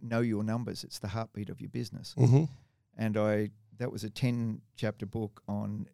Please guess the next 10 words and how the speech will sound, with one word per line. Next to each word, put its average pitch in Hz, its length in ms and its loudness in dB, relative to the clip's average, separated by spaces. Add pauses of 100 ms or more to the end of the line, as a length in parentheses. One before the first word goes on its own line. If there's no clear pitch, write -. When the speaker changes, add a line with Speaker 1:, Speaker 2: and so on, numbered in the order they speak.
(140)
Speaker 1:
debunking 110 800 -4
ten 107 280 -2
myths 107 320 -4
around 104 340 -6
profitability 107 760 -8
in 104 100 -6
the 101 60 -8
collision 110 360 -8
repair 135 260 -4
sh-, 131 120 -10